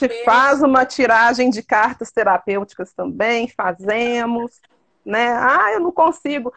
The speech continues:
Speaker 2: não consigo fazer, é, conversar sobre minhas, meus processos, não. Preciso de ajuda." "Ah, não pode ser com as cartas?"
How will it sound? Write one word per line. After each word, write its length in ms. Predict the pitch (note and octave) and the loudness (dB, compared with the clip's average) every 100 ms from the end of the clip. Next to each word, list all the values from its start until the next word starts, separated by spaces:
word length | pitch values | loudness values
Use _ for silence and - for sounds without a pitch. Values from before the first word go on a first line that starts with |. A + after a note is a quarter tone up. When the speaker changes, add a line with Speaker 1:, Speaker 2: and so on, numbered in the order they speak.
| - - | -10 -4
Speaker 2:
não 120 | C4 | 0
consigo 480 | - D#4+ - C#4+ B3 | 0 0 -2 -8 -6
fazer, 460 | - C#4 C4+ B3+ B3 _ A3 | -2 0 2 -2 -2 _ -14
é, 180 | - - - _ _ _ - | -10 -10 -14 _ _ _ -2
conversar 560 | B3 B3+ C4 - A#3+ A#3+ | 2 2 0 0 -2 0
sobre 320 | B3+ A3+ A#3+ | -2 -4 -6
minhas, 280 | A#3+ A3+ _ | -8 -10 _
meus 320 | - A#3 A#3 | -6 -2 -2
processos, 680 | - A#3 A#3+ B3 A3+ - A#3 | -2 -4 -2 0 0 -2 -8
não. 200 | A3+ G3+ | -2 -2
Preciso 360 | G3 - B3 A#3 | -4 -10 -10 -4
de 80 | B3+ | 0
ajuda." 400 | A#3 G#3 G3+ A#3+ | 0 -2 -2 -2
"Ah, 40 | D#4 | -2
não 140 | C#4+ | -4
pode 300 | - C#4+ C#4+ | 0 0 0
ser 160 | - C4 | -2 0
com 100 | A#3+ | 0
as 160 | A#3 - | -2 0
cartas?" 340 | D4 B3 - | -2 -2 -6